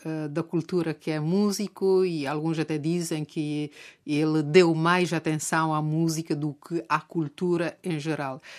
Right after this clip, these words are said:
Eh, queria lhe perguntar como é que vê, eh, a política, eh, cultural em Cabo Verde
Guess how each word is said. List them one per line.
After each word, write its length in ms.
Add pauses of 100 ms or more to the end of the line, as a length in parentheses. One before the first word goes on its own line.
(160)
Eh, 140
queria 220
lhe 40
perguntar 540
como 180
é 60
que 80
vê, 500
eh, 60
a 40
política, 920
eh, 520 (280)
cultural 560
em 100
Cabo 300
Verde 480